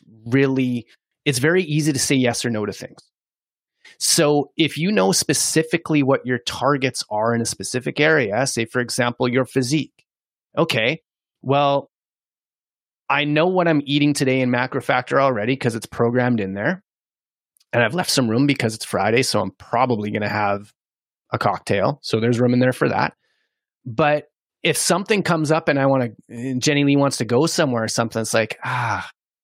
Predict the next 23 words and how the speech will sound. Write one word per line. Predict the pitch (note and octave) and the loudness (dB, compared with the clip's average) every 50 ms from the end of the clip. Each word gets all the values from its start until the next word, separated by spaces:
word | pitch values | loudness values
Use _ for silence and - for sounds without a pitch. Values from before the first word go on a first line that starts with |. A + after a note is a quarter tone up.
| _ _ _ _ _ _ _ | _ _ _ _ _ _ _
it's, | - - - - | -8 -6 -4 -4
it's | B2 G#2 C3+ A#2+ - - | 0 0 0 0 0 0
not | C3+ B2+ B2+ - | 0 0 0 0
part | - C3 B2+ | 0 -2 0
of | A2 | 0
the | G#2 - | -4 -2
plan | - A#2 A2+ A2 | -2 -2 0 -2
right | G#2 F#2+ F2 | -4 -4 -6
now. | - - - _ _ _ _ _ | -10 -14 -20 _ _ _ _ _
Like, | A#2 A#2+ | -2 0
it's | B2+ A#2 - | 0 0 2
not | B2+ B2 A#2+ G#2+ | 2 2 2 2
Macro | A2+ A#2 A2 A2+ - A#2+ A2+ | 0 0 0 0 0 -4 -2
Factor, | - A#2 A2 G#2 - A2 | 0 0 -2 0 -2 -4
we're | A2 A2+ | -2 -2
gonna | A2 G#2 G2+ | -4 -4 -6
do | F#2+ F#2+ F#2 | -8 -4 -2
this." | G#2+ E2+ E2 - - - - - _ _ _ _ _ _ _ _ _ _ | 0 0 0 -2 -8 -10 -10 -14 _ _ _ _ _ _ _ _ _ _
So | - - - E3+ E3 D#3 D3 D3 C#3+ - - | -4 -2 2 2 4 4 4 2 0 -2 0
when | C#3+ C3+ C#3+ D3 | 2 2 4 4
I'm | D3 D#3 D#3+ D#3+ E3 D#3+ D3+ D3 - | 2 2 2 2 0 0 -2 -2 -6
crystal | - - - - - D#3+ E3+ E3+ - - - F3+ D#3+ D3 | -12 -12 -12 -4 -2 0 0 0 -2 -2 0 -2 -2 -2
clear | - - - E3+ F3+ D3 G#2 G2+ B2+ F#3 F#3+ - | -4 -4 0 2 2 2 0 -2 -4 -4 -6 -8